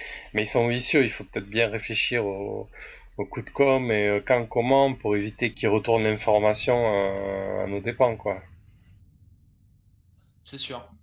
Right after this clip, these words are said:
Speaker 2: T'as des, des conseils et des idées là-dessus ? Tu connais quelqu'un qui s'y connaîtrait à fond en communication, peut-être ?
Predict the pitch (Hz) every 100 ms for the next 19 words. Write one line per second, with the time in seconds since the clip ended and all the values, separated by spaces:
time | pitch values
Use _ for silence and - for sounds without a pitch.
0 | - 123 123 123 120 120 - 127 139 131
1 | 127 120 127 151 143 - - - 131 123
2 | 127 120 135 135 - 120 113 113 113 -
3 | - 131 123 117 127 120 117 - 151 151
4 | 139 123 123 - 123 123 131 - 151 -
5 | 139 -